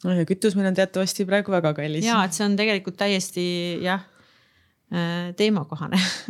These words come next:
Speaker 2: <laughs>
Speaker 1: Aga kas te näete autoparki ka kui sellist nagu uudistama ühel ettevõttel või see pigem läheb juba nagu, äh, liiga kaugele nii-öelda ringiga, et oleks, ma ei tea, elektriautod või vähemalt hübriid või?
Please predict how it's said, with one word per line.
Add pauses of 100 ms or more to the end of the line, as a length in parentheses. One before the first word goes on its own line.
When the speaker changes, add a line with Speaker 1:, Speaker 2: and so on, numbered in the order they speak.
(140)
Speaker 2:
<laughs>
Speaker 1:
Aga
kas
te
näete
autoparki
ka
kui
sellist
nagu
uudistama
ühel
ettevõttel
või
see
pigem
läheb
juba
nagu, (160)
äh,
liiga
kaugele
nii-öelda
ringiga,
et
oleks,
ma
ei
tea,
elektriautod
või
vähemalt
hübriid
või?